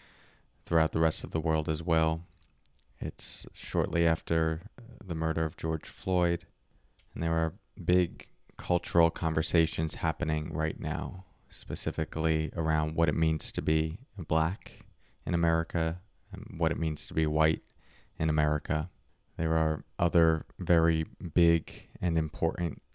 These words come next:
conversations, tensions, and oppressions that are happening, but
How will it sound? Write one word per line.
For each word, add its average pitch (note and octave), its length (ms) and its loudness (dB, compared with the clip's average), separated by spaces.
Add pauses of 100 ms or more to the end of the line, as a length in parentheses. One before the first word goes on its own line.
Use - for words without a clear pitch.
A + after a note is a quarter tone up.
conversations, E2+ 1300 -4 (280)
tensions, - 960 -4 (640)
and D#2+ 460 0 (680)
oppressions E2+ 760 -2
that D#2+ 160 0
are E2 80 0
happening, E2 540 0 (180)
but E2 160 0